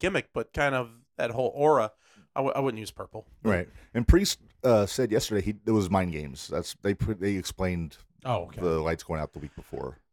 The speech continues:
Speaker 1: I also have an issue. Obviously, A E W has House of Black and this very, very similar, you
Speaker 2: Yeah,
Speaker 1: know.
Speaker 2: but I, but I, I do say Edge and Priest makes a better pair than Black and Brody.
Speaker 1: Nah, I think Black and Brody look the part. They look like the
Speaker 2: Yeah, but,
Speaker 1: satanic worshippers
Speaker 2: but
Speaker 1: more
Speaker 2: Edge,
Speaker 1: than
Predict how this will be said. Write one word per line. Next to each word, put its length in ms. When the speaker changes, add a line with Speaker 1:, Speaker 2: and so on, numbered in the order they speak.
Speaker 1:
I 80
also 220
have 120
an 60
issue. 340
Obviously, 420
A 40
E 80
W 300
has 200
House 280
of 100
Black 400
and 100
this 180
very, 560
very 260
similar, 500
you 100
Speaker 2:
Yeah, 80
Speaker 1:
know. 200
Speaker 2:
but 100
I, 160
but 120
I, 260
I 80
do 160
say 260
Edge 200
and 100
Priest 340
makes 180
a 40
better 240
pair 380
than 360
Black 320
and 280
Brody. 300
Speaker 1:
Nah, 440
I 60
think 160
Black 280
and 100
Brody 260
look 200
the 60
part. 300
They 160
look 280
like 180
the 80
Speaker 2:
Yeah, 180
but, 120
Speaker 1:
satanic 460
worshippers 520
Speaker 2:
but 120
Speaker 1:
more 160
Speaker 2:
Edge, 60
Speaker 1:
than 120